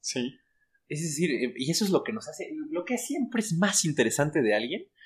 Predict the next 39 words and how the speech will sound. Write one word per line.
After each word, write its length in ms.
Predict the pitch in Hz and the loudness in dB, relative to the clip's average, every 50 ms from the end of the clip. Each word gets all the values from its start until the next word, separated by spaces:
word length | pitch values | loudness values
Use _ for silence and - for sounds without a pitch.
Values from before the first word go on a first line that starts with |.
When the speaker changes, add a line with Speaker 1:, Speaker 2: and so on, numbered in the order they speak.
| - - - - - _ _ _ - | -18 -18 -18 -20 -20 _ _ _ -6
Speaker 2:
es 160 | - - - | -4 -2 0
ese 180 | 196 - 196 180 | 0 0 0 -2
tipo 320 | - - - - 180 160 | -6 -10 -6 -2 0 0
de 100 | 113 - | 0 0
cosas. 600 | - - 123 - - 101 92 - - - - _ _ _ _ _ _ _ _ _ _ _ _ _ _ - - | 2 4 4 4 4 -2 -4 -8 -10 -14 -14 _ _ _ _ _ _ _ _ _ _ _ _ _ _ -4 -2
Speaker 1:
Las 120 | 127 123 | -2 0
pequeñas 380 | - 139 123 135 127 127 123 - | 0 -2 -2 0 0 -2 -2 -4
cosas. 440 | - 117 - - - - - _ _ _ _ _ | -6 -8 -10 -10 -16 -20 -20 _ _ _ _ _
Speaker 2:
Sí, 320 | - - - 220 233 226 | -4 2 4 4 4 4
claro, 340 | - 131 160 202 214 196 - | 6 10 10 10 10 8 6
claro, 200 | - 175 196 202 | 4 2 2 2
claro, 280 | - 170 190 208 214 151 | 0 0 -2 -2 -2 -2
¿no? 160 | 143 160 175 | -2 -4 -4
Es, 220 | 160 151 - - - | -4 -4 -6 -6 -6
es 120 | 156 - | -6 -6
como, 440 | - 208 185 147 110 101 98 - _ _ _ _ _ _ _ _ _ _ _ _ _ | -4 -2 -2 -2 -2 -4 -6 -10 _ _ _ _ _ _ _ _ _ _ _ _ _
y 180 | - 147 156 147 | -2 2 2 4
en 80 | 143 | 4
última 220 | 170 180 185 214 190 | 4 4 4 4 4
instancia 300 | - - 143 143 202 208 | 4 4 4 4 4 2
también, 220 | - 117 120 143 143 | 4 2 2 2 0
por 120 | - 113 | -2 -4
ejemplo, 340 | - - 120 123 - 180 160 | -4 -6 -8 -6 -2 0 0
es, 300 | 143 - - - - - - | 0 0 -2 -4 -6 -6 -6
es, 180 | 151 - - - | -6 -6 -4 -6
es, 160 | 151 147 - - | -6 -6 0 0
es 100 | 175 175 | 2 4
lo 120 | 208 208 | 4 4
que 120 | 208 - | 4 2
es 100 | 175 180 - | 0 0 0
una 140 | 196 160 - | 0 -2 -2
persona, 380 | - - - 110 104 98 98 104 | -2 -8 -8 -8 -8 -8 -8 -10
¿no? 120 | 120 135 | -12 -12
Por 100 | - 117 | -14 -14
ejemplo, 320 | 117 123 123 139 143 - - - - - - - _ | -12 -10 -2 -2 -2 -2 -2 -10 -20 -20 -20 -20 _
cuando 240 | - 123 113 107 117 | -2 -2 0 0 4
te 80 | - 214 | 4 6
enamoras, 640 | 190 135 110 107 110 123 196 302 - - - _ _ _ _ _ _ _ _ _ _ _ _ _ _ | 6 6 6 4 6 6 4 2 2 -6 -12 _ _ _ _ _ _ _ _ _ _ _ _ _ _
ah, 40 | - | -14